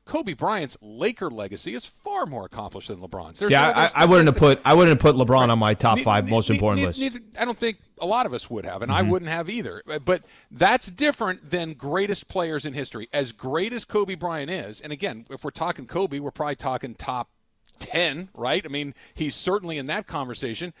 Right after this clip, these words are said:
Speaker 1: But I don't think if you went outside of Laker fans and really just found basketball fans from every other market and said, "Give me the three greatest players of all time," you're gonna get the, you're gonna get Kareem, you're gonna get Michael, you're gonna get LeBron. You're not, you might get a, a smattering of Kobe here and there,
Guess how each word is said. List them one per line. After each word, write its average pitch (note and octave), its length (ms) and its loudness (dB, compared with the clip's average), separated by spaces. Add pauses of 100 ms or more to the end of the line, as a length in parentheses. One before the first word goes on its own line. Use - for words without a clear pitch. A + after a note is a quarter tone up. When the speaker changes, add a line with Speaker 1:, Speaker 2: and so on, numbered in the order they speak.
(300)
Speaker 1:
But G#3 140 2
I A3 120 2
don't B3+ 160 -6
think G#3+ 300 -2
if E3+ 160 -10
you G3 140 -10
went E3 320 -8
outside D3 500 -6
of B2 180 -10
Laker B2+ 520 -10
fans F#2 500 -18 (380)
and C#3 240 -6
really F#3+ 180 2
just E3 180 -6
found E3+ 280 -4
basketball E3 440 -2
fans D3+ 280 -8
from B2+ 240 -12
every F#3+ 320 -2
other E3 180 -6
market C3+ 380 -4
and B2 120 -12
said, A2 260 -8
"Give E3 180 -4
me F3 100 -8
the C#3+ 140 -8
three D#3+ 320 -8
greatest D3+ 320 -6
players C3 260 -6
of B2 80 -12
all B2 100 -8
time," D3+ 280 -6 (200)
you're B3 140 -6
gonna A#3 140 -6
get F#3+ 180 -4
the, E3+ 80 -14
you're F3+ 100 -4
gonna F#3 140 -6
get F3 140 -6
Kareem, D3 320 -8
you're C3+ 100 -10
gonna C#3+ 100 -10
get C#3 160 -6
Michael, A#2 320 -10
you're G2+ 120 -14
gonna G2+ 100 -14
get G#2 160 -10 (240)
LeBron. G2 300 -10 (280)
You're E3+ 120 -4
not, G#3 180 0
you A3 80 -4
might A3+ 140 0
get G#3+ 120 0
a, F3 160 -2
a E3 40 -2
smattering E3+ 460 -4
of D3 60 -10
Kobe D#3 260 -4
here D#3 120 -6
and D3 100 -10
there, B2+ 140 -4